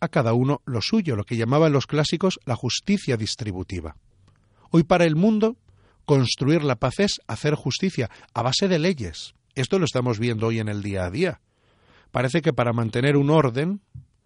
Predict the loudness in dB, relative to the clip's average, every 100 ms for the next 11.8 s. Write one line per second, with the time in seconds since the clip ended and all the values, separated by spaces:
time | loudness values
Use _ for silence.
0 | _ -4 -4 0 -4 -2 -4 -4 -4 -4
1 | -4 -8 _ -6 -4 -2 -2 -2 -6 -4
2 | -4 -6 -10 -14 _ -6 -4 0 2 2
3 | 0 0 -2 -4 -12 _ -20 -12 0 6
4 | 8 6 4 2 4 4 2 2 0 0
5 | 0 -2 0 0 2 0 0 0 0 0
6 | 0 2 2 0 -6 -14 -18 -20 _ _
7 | _ _ _ _ _ _ _ _ _ _
8 | _ 0 0 0 _ _ _ 0 2 4
9 | 2 4 2 2 2 0 2 0 0 -2
10 | -2 -2 -4 -12 -8 -4 -2 -4 _ _
11 | _ _ _ _ -4 0 0